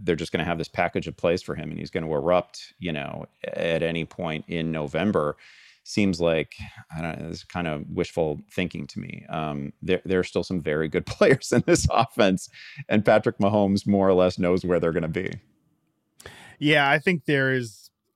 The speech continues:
Speaker 2: a lot to unpack. And, you know, people talk about, like, he's had one good game. And, you know, no,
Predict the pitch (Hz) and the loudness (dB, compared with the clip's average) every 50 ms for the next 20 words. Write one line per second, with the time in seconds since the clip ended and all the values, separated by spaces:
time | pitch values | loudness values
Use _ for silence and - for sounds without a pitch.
0 | _ _ - 160 139 123 123 135 135 131 127 135 - _ _ _ _ _ - 180 | _ _ -4 -2 -2 0 2 2 2 4 4 2 0 _ _ _ _ _ -8 -6
1 | - 147 147 139 135 - 147 139 139 143 - - 143 131 131 127 123 117 117 - | -4 -2 -2 -4 -2 2 2 4 4 2 2 0 -2 -2 0 0 -2 -2 -2 -2
2 | 175 165 - - - 151 143 143 - - 131 123 123 110 - 131 117 - 127 117 | -2 -2 -2 -2 0 2 0 2 2 0 0 0 0 -2 -4 -6 -4 -4 -4 -4
3 | 107 107 113 113 117 120 120 110 117 113 104 95 110 107 110 117 120 120 113 107 | -4 -6 -8 -6 -6 -4 -4 -4 -6 -6 -6 -6 -6 -4 -4 -2 -4 -4 -4 -6
4 | 110 - - 135 127 117 113 123 135 - | -8 -8 -6 -4 -4 -4 -4 -6 -8 -8